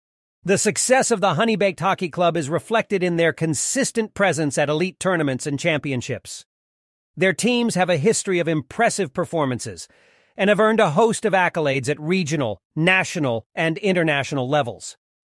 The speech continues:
To underline their prowess, they have claimed victory in the U S A Hockey National Championship an astounding eleven times, concreting their status as one of the nation's leading youth hockey organizations.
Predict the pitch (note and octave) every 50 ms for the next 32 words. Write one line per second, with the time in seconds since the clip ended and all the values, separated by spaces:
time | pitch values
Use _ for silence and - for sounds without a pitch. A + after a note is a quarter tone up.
0 | _ _ - A3+ A#3+ B3+ D4 C#4 C4 B3 A3+ G#3+ G#3 G3+ F#3+ F3 E3 D#3 - -
1 | G3 G3+ F3+ D#3 B2 A2+ G#2+ - - - _ _ _ _ _ _ - E3 F#3+ G3+
2 | G3 C3+ - G#3+ A3+ A3 G#3 F3 C#3 B2+ E3 A3+ A3 - G3 F3+ E3+ D#3+ E3 E3
3 | E3 E3 D#3+ G#3 A3 A3 G#3+ G3 - - G#3 G3 F#3 D3+ G3 G3+ - - G#3+ G3
4 | F#3 F3+ F3+ F3 - - F3+ E3 D#3 - - F#3+ F3 E3 - D#3 C#3+ C3 - -
5 | F3 D3+ - - F3 E3+ D#3 - - - - - B3+ A#3 A#3 A#3 A3+ G3 E3 E3
6 | D#3 F3 F3 G3 E3+ E3 E3+ F#3+ G3 E3+ G3 F#3+ F3+ - D#3 F#3 E3 C#3+ A#2 G2
7 | F2+ F#2 - - - _ _ _ _ _ _ _ _ - G3+ G3+ G3 - - G#3+
8 | A#3 A#3 A3 A3 G#3 E3+ F3 F3+ F#3 - - - G3 F3 D#3+ C#3+ C#3+ C3 - E3
9 | C#3 C3 D3+ F3+ F3 E3+ D3 E3 E3 E3 E3+ F3+ F3+ E3 - - E3 D#3 C3 C3
10 | D#3+ F3+ G3+ A3 G#3 G3+ F#3+ F#3 F3+ E3+ F3 G3 F#3 - - - F#3 E3+ - -
11 | D3 C#3 C3+ C3+ C3+ B2+ C#3 B2+ A2 C#3 B2+ A2 - A#2 G2 - - - -